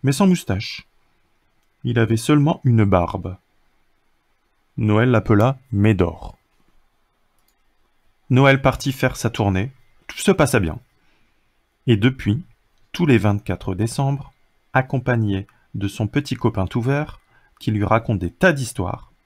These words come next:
et qui, de temps en temps, conduit même le traîneau, il fait la distribution des jouets dans le monde entier.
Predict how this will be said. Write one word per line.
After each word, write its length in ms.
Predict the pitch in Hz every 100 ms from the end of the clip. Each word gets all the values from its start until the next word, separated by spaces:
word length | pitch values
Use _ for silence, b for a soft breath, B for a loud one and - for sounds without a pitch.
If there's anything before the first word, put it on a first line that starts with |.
| _ _ -
et 140 | 135
qui, 300 | - 123 113
de 120 | 104
temps 260 | 104 139 131
en 80 | 120
temps, 300 | 113 101 107 _ -
conduit 340 | 110 92 95
même 220 | 120 180
le 100 | 113
traîneau, 380 | - 92 85 104 _ b b b b b b _ -
il 140 | 185
fait 200 | - 214
la 120 | 202
distribution 600 | 127 147 - 151 147 - 170
des 140 | 127
jouets 300 | 113 113 151
dans 120 | 117
le 120 | 92
monde 440 | 95 98 123 131 110
entier. 460 | 92 - - -